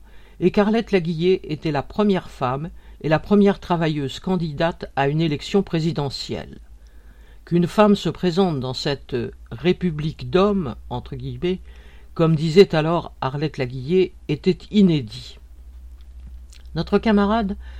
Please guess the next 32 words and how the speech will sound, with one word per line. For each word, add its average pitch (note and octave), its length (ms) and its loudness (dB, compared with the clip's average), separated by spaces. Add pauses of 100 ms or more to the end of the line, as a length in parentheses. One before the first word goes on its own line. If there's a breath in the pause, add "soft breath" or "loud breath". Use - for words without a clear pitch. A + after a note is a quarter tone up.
(160 soft breath)
n'avait F3 220 6
pas A3 200 4
même F3+ 260 2
besoin F3+ 480 6
de C3 100 -2
reprendre D#3+ 540 -2
le D#3 100 0
langage D#3 480 0
des D3 120 -4
féministes E3+ 640 -2
bourgeois. D3 640 -4 (760 soft breath)
Sa D#3 180 2
simple G#3+ 440 2
présence G3 640 0
était E3 200 0
la D3 120 2
démonstration F3+ 800 2
de C3+ 80 -2
la C3 140 -2
différence D#3+ 800 -4 (360 soft breath)
entre C#3+ 200 -4
un E3 80 2
courant G#3 360 0
communiste D#3 760 -2 (500 soft breath)
et D3 40 2
le D#3 100 4
personnel F#3 560 2
politique E3+ 460 -2
de D#3 100 0
la C#3+ 100 2
bourgeoisie, C#3 760 -2 (560 soft breath)
qui, G3 360 4